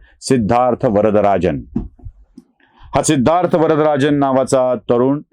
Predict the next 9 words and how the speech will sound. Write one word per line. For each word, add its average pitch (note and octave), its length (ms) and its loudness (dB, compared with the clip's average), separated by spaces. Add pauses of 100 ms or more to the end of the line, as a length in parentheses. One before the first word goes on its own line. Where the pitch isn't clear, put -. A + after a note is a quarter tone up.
(460)
अशाच F#3 440 0
एका C#3 440 0 (380)
आयएएस D#3 440 0
अधिकाऱ्याचा C3 640 0
मुलगा B2 480 0 (280)
ज्याचं B2 240 0
नाव B2+ 240 0 (500)
मुथुस्वामी D3+ 840 0
वरदराजन. A2+ 720 0